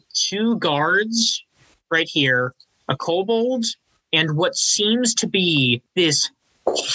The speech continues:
huge cyclops that has just this metal cage around its head and a, like, cyanish blue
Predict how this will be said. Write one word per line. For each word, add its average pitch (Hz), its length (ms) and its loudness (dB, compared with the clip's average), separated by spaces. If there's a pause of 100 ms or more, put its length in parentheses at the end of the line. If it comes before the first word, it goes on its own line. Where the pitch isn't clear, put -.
(200)
huge 240 880 0 (480)
cyclops - 1300 0 (120)
that 156 200 2
has 165 460 0 (120)
just 175 280 0
this 160 240 0 (180)
metal 185 800 0 (140)
cage 165 360 0
around 151 360 0
its 135 140 -2
head 151 400 -2 (480)
and 156 360 0 (160)
a, 143 340 0 (260)
like, 127 160 0
cyanish 170 1040 2 (160)
blue 147 520 0